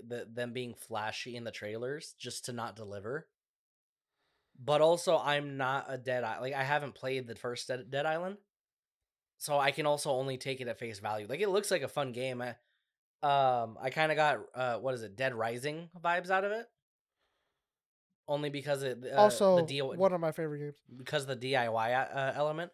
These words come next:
Speaker 1: So I'm, I'm excited to play it. I'm, I'm really excited to give it a,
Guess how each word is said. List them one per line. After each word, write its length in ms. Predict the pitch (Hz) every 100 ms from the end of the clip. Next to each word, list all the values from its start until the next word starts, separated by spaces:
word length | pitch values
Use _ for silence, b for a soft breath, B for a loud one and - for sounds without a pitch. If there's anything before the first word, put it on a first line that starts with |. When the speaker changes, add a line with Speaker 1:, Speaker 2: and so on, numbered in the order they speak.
| _ _ _ _ _ _
Speaker 1:
So 220 | - 139
I'm, 180 | 123 143
I'm 180 | 139 180
excited 220 | 196 202
to 60 | 170
play 200 | 190 165
it. 20 |
I'm, 220 | 113 127
I'm 380 | 120 135 131 104 113
really 240 | 131 135
excited 380 | 127 131 123 120
to 200 | 123 117
give 140 | 117 117
it 40 |
a, 280 | 113 107